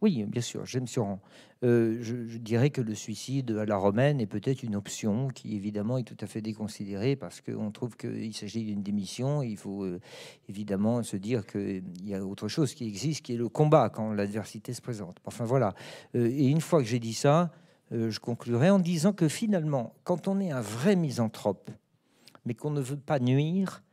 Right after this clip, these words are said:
alors à ce moment-là, on peut tout à fait exercer sa misanthropie en s'en prenant à soi-même.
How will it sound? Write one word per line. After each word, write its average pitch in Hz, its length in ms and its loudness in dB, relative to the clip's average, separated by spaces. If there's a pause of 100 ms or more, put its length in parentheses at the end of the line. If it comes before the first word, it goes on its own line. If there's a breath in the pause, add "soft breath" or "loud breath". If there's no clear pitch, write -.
(320 soft breath)
alors 147 240 -2
à 139 60 -4
ce - 140 -8
moment-là, 139 340 2
on 147 160 -2
peut 214 260 -4
tout - 220 -14
à 135 80 -2
fait 139 200 -2
exercer 151 460 -2
sa 131 140 -4
misanthropie 113 640 -2
en 139 80 -2
s'en 110 140 -10
prenant 123 320 -4
à - 40 -6
soi-même. 92 480 -6